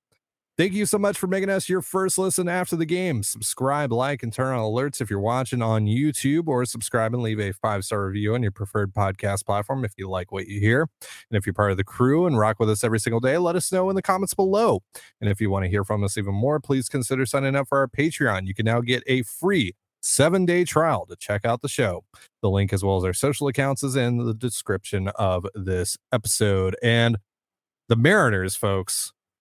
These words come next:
have won by a score of thirteen to one. We got a lot to cover. More great offense,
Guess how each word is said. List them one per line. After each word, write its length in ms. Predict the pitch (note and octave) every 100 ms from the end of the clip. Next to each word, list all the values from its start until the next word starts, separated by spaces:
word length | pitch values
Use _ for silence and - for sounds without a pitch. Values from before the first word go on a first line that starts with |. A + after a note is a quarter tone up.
| _ _ _ _ _ -
have 200 | A#2 G2+
won 640 | A2+ D3+ E3 D#3+ E3 D3+ _ _ -
by 160 | G#2+ G2
a 80 | F#2+
score 800 | - - C3 B2+ A#2+ A#2 A#2+ - -
of 340 | G#2 F#2+ - - _ -
thirteen 1200 | G#3 C4 A#3+ _ _ - - F3+ F#3 F#3 F#3 F#3+
to 180 | - B2
one. 840 | A2 G2+ G#2 A2+ D3+ F#3+ E3 A2
We 100 | A#2
got 160 | G#3+ F3+
a 80 | F#2+
lot 580 | F#2+ G2+ A#2+ B2+ A2+ -
to 100 | G#2
cover. 400 | G2+ F2+ E2 - _ -
More 180 | A2 B2+
great 280 | A2 G#2 - C#3+
offense, 680 | F3+ F3 E3+ D#3+ D3+ -